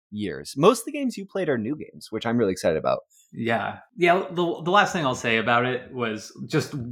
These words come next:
Speaker 2: probably the experience that I liked the most about it was getting to, like, sit down with a bunch of people that have, like, right, come to play games just as much as I have, where I feel like so often in my life,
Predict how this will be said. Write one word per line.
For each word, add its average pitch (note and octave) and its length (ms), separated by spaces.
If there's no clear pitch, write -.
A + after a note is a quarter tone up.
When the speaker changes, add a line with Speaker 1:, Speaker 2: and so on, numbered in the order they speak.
Speaker 2:
probably F3 180
the C#3+ 60
experience B2 420
that A2+ 120
I A#2 80
liked A#2 260
the A2+ 100
most G#2+ 400
about B2 300
it - 180
was D3 140
getting C#3+ 200
to, C#3 80
like, A#2 240
sit - 260
down G#2+ 460
with - 120
a A2 40
bunch A2+ 200
of A#2+ 100
people B2 560
that G#2+ 160
have, A2 140
like, G#2 260
right, A2+ 220
come B2 600
to - 100
play A2 560
games A#2+ 640
just - 380
as A2+ 180
much A#2+ 220
as A2 100
I A2 180
have, C#3 300
where C#3+ 120
I - 40
feel D3+ 120
like C#3+ 160
so C#3 340
often A2+ 560
in G#2+ 140
my A2 240
life, B2+ 280